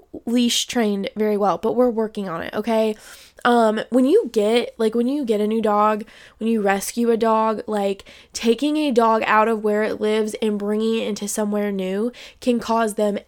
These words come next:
a ton of anxiety, right? But she has done so well. Like, she's been anxious, don't get me wrong, but she's adjusting. She has a little doggy appointment next Thursday to go get fully groomed and fully taken care of.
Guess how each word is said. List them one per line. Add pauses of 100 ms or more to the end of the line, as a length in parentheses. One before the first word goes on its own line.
(140)
a
ton
of
anxiety,
right? (580)
But
she
has
done
so
well.
Like,
she's
been
anxious, (480)
don't
get
me
wrong,
but
she's
adjusting. (180)
She
has
a
little
doggy
appointment
next
Thursday
to
go
get
fully
groomed
and
fully
taken
care
of.